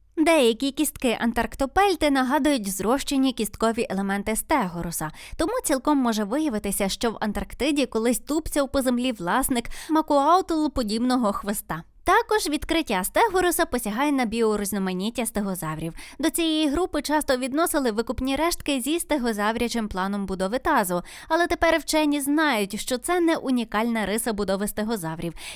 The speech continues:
І, можливо, кілька представників цієї групи, які відомі за фрагментарними скелетами, взагалі ніякі не стегозаври.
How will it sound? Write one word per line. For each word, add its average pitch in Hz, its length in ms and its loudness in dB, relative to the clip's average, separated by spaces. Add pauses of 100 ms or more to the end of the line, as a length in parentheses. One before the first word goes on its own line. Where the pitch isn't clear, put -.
І, 330 140 2
можливо, 302 600 2
кілька 247 360 -2
представників 254 720 -2
цієї 233 420 -2
групи, 381 400 0
які 285 280 0
відомі 240 400 0
за 226 140 0
фрагментарними 226 920 -2
скелетами, 320 600 2 (280)
взагалі 214 540 0
ніякі 233 440 2
не 214 120 -2
стегозаври. 185 680 -4